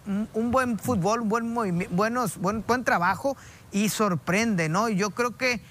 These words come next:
eh, aquí el que decepciona es Toluca, no te sorprende lo de Guadalajara, porque venía, si bien tenía chispazos con Leaño de buen fútbol, pero no le alcanzaba para ganar partidos, ni siquiera para mantener un buen marcador, ¿no? Al final de cuentas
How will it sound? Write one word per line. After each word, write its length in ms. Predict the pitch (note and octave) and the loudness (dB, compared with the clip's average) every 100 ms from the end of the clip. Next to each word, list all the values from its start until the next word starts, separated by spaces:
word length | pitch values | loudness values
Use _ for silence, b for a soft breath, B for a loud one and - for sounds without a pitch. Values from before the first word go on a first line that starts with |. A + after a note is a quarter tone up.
| B | B
eh, 180 | D3 F3 F3 | -4 -2 2
aquí 240 | F3+ - | 2 2
el 120 | G#3 | 0
que 100 | G3+ | 2
decepciona 500 | A#3+ F#3 D#3 - G#3+ | 0 0 -4 -4 -2
es 80 | A3+ | -2
Toluca, 520 | - G#3+ G#3 A3+ G#3+ | -2 0 0 0 0
no 200 | F3 F#3 | 2 0
te 120 | F#3+ A3 | -2 -2
sorprende 460 | F3+ C#3 F#3+ G#3+ | -2 -2 0 0
lo 120 | A3 | 0
de 40 | G3 | 0
Guadalajara, 460 | E3 D#3+ D#3 A#3+ | 0 0 0 -2
porque 340 | G3+ G#3+ F3+ G3 | -2 -6 -2 0
venía, 400 | F3 F#3+ C4 C4 B B - | 0 0 0 -2 B B -10
si 200 | - A#3+ | -2 0
bien 220 | A#3+ B3+ | 2 0
tenía 260 | C#4 C4+ C4+ | -2 0 -2
chispazos 520 | G#3+ E3+ A#3+ A#3 - | -2 0 0 -2 -4
con 180 | A3 F#3+ | 0 2
Leaño 460 | F#3+ A3 B3 C4+ | 2 0 -2 -2
de 240 | - F#3+ F3+ | -2 0 2
buen 260 | E3 B3+ | 2 0
fútbol, 440 | G3+ F#3 D#3+ B3+ C#4+ B - | 0 0 2 0 -2 B -4
pero 140 | F#3+ | -2
no 140 | G3+ B3+ | 0 0
le 80 | |
alcanzaba 640 | B3 F#3 F#3+ E3+ A#3+ A#3 - | 0 0 -2 0 0 0 0
para 180 | F3+ E3 | 0 2
ganar 300 | E3 G3+ - | 0 -2 -2
partidos, 420 | G3 E3 A#3 A#3+ | -4 -2 -4 -2
ni 140 | G3 | -2
siquiera 320 | - - G#3+ | -4 -2 -2
para 220 | G3 F#3 D#3 | 0 -2 -2
mantener 440 | D3 C#3 D#3+ G3 | -4 -2 -2 0
un 100 | G3 | 0
buen 200 | G3+ G3 | 0 2
marcador, 560 | F#3+ F3 D3 D3 E3+ E3+ | 0 -2 -2 0 0 0
¿no? 80 | |
Al 80 | E3+ | -2
final 240 | D#3 F#3 G#3 | 0 0 0
de 80 | |
cuentas 480 | G3 G#3+ G#3+ B3+ - | -2 -2 0 -2 -2